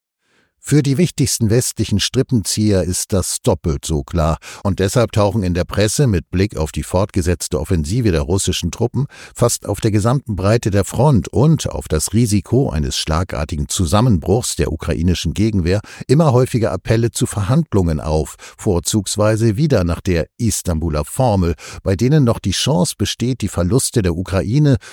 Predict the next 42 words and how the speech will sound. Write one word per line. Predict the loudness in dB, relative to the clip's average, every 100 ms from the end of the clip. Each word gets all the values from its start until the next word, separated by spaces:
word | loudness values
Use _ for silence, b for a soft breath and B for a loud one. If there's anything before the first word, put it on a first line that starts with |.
| B
und | -2 0
damit | -2 -2
des | -6 -2
Westens | -2 -2 -2 -2 -2 -2
zu | 0
minimieren | 0 2 2 2 4 4 2
und | 0 -2 -2
das | -2
bereits | -2 -2 -2
angeschlagene | -2 0 2 2 2 2 2
Gesicht | 0 0 -2 -4 -2
halbwegs | 0 0 -2 -2 -2 -6
zu | -2 0
wahren. | 0 -4 -10 -18 -20 _ _ _ _ _ 0
Doch | 2 2
laut | 2 2 2
dem | 0 -2
Kreml-Sprecher | -2 0 0 0 -2 0 0
Dmitri | 2 0 0 -2
Peskov | 0 0 0 0 2 2
ist | 2 -2 -2
dieser | -2 0 -2
Zug | -2 -2 -2
von | -6 -6 -4
Istanbul | -4 -2 0 0 2 0
längst | 0 -4 -6
abgefahren. | -8 -10 -10 -14 -12 -12 -12 -16 -16 B B B B -2
Bei | 4
der | 4
Lösung | 6 6 4 2
der | 2 0
Situation | -2 0 -2 -2 0 2
in | 2
der | 0 -2
Ukraine | 0 0 2 4 4
sollten | 4 2 0 -2
die | -2
neuen | 2 2 2
geopolitischen | 2 2 2 0 0 -2 -2 -2
Realitäten | 0 -2 -4 -2 0 0
berücksichtigt | -4 -2 -2 -2 -8 -10 -12 -8
werden. | -8 -6 -10